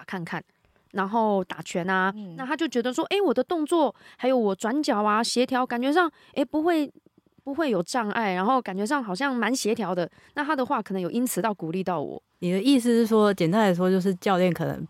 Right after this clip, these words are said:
Speaker 3: 那时候判断你可能有点天生神力这样子？
Speaker 1: 我觉得他应该是想卖我课啊。
Speaker 3: <laughs> 我刚也是很想问这件事情，
Speaker 1: <laughs>
Speaker 3: 你事后想想，不觉得这可能是一种话术吗？
Speaker 1: 对，而且我还真的有买呢。
Speaker 3: <laughs> 所以就真的买了那个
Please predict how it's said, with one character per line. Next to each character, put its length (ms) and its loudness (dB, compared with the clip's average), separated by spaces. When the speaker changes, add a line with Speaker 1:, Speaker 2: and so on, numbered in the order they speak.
Speaker 3:
那 140 0
时 80 0
候 180 2
判 240 0
断 220 2
你 160 -2
可 60 -4
能 120 -2
有 100 2
点 160 2
天 240 2
生 320 0
神 300 -2
力 240 0
这 80 2
样 140 2
子？ 80 -8
Speaker 1:
我 80 -2
觉 100 -2
得 60 0
他 120 0
应 80 0
该 80 2
是 120 2
想 160 0
卖 160 2
我 100 0
课 280 4
啊。 140 6
Speaker 3:
<laughs> 640 2
我 120 10
刚 200 4
也 140 4
是 160 2
很 180 6
想 280 4
问 160 6
这 80 4
件 120 2
事 80 0
情， 100 2
Speaker 1:
<laughs> 60 0
Speaker 3:
你 60 2
事 300 4
后 180 8
想 240 6
想， 240 6
不 100 6
觉 220 4
得 80 2
这 100 4
可 140 0
能 100 -2
是 60 4
一 80 6
种 140 2
话 360 4
术 360 -2
吗？ 200 -2
Speaker 1:
对， 200 0
而 80 0
且 100 0
我 60 0
还 100 2
真 140 0
的 80 6
有 100 4
买 220 2
呢。 240 8
Speaker 3:
<laughs> 640 -6
所 140 2
以 80 4
就 100 6
真 160 6
的 160 8
买 260 6
了 120 4
那 160 2
个 340 4